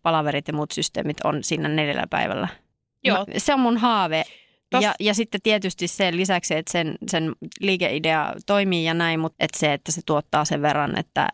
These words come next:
Speaker 1: ei tarvi, niinku, miettiä sitä joka euroa.
Speaker 2: Joo. Varmaan, niinku, se min-, ton perusteella se kuulostaa sille, että itsensä johtamisen taidot jiiriin,
Speaker 1: Mm.
Speaker 2: se tulotaso, mihin tyytyy, pitää
Speaker 1: Niin.
Speaker 2: miettiä valmiiksi.
Speaker 1: Ky-, kyllä.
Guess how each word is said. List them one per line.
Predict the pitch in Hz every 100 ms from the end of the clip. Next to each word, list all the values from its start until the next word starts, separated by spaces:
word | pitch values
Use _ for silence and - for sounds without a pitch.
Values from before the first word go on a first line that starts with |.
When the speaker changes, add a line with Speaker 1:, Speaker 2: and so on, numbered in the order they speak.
| -
Speaker 1:
ei | 143 -
tarvi, | 156 151
niinku, | 143 135 - -
miettiä | - 147 - -
sitä | - -
joka | 170 -
euroa. | 104 151 208 202 - -
Speaker 2:
Joo. | 247 208 202 _ _ 240 - _ 240
Varmaan, | 240 196 190 202
niinku, | 196 208 190
se | 208
min-, | 185 - _
ton | 196 190
perusteella | 190 180 - 175 165
se | 175
kuulostaa | 180 170 165 - 165
sille, | 170 147
että | -
itsensä | 220 - 269 247
johtamisen | 226 180 214 208 208 185
taidot | 196 180 180
jiiriin, | 185 180 170 175 165 165
Speaker 1:
Mm. | - _ _ _ _ _
Speaker 2:
se | - -
tulotaso, | 262 247 202 196 190 180
mihin | 175 175 175 160 -
tyytyy, | 196 175 160 165 165 175
pitää | 311 254
Speaker 1:
Niin. | 180
Speaker 2:
miettiä | 175 170 - 160 156
valmiiksi. | 208 196 202 170 - -
Speaker 1:
Ky-, | 170
kyllä. | 202 185 170